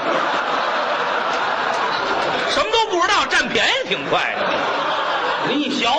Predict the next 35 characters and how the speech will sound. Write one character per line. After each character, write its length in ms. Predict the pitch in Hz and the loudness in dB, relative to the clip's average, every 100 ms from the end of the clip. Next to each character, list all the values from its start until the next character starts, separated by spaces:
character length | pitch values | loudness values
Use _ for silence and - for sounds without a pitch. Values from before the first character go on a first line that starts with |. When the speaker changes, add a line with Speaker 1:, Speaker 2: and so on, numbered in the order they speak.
| 359 | 2
Speaker 2:
嘛？ 360 | 285 220 170 - | 2 0 0 -2
Speaker 1:
学 180 | - 285 | 0 2
那 440 | 381 427 494 330 | 2 2 2 2
边 120 | 190 | 0
学 120 | - | 0
去。 200 | 131 151 | 0 2
Speaker 2:
学 20 | 240 | 2
我 160 | 240 | 2
父 200 | - 247 | 0 0
亲 140 | 175 160 | 0 0
呐。 160 | 135 - - | -2 -2 0
Speaker 1:
嗯。 300 | 131 135 131 - - 262 233 262 - - - - 349 | 2 2 -2 -6 -4 -2 0 0 0 -2 -2 -2 0
Speaker 2:
哎， 220 | - - - - - - - - - | 0 0 -2 -2 -2 -2 -2 -2 -2
儿 100 | 98 | 0
子 80 | 104 | 0
啊， 180 | 85 - - - - - - - 381 - - | -2 -6 -6 -4 -2 -2 -4 -2 -2 -2 0
爸 180 | 135 | 0
爸 60 | 131 | 2
有 120 | 123 | 0
的 80 | 135 | 0
话 200 | 143 135 | 0 0
你 100 | 127 | 0
得 120 | 127 | -2
记 220 | 120 123 | 0 0
着。 100 | 90 78 - - - | 0 -2 -2 -2 0
Speaker 1:
嗯。 180 | 113 110 120 - - 107 | -2 -2 -4 -4 -2 0
Speaker 2:
知 120 | 113 | 2
道 80 | 113 | 2
吗？ 180 | - - - - | 0 2 0 2
你 80 | - | 0
得 60 | |
往 100 | 185 | 0
心 140 | - 311 | 2 0
里 80 | |
去。 80 | 262 | 2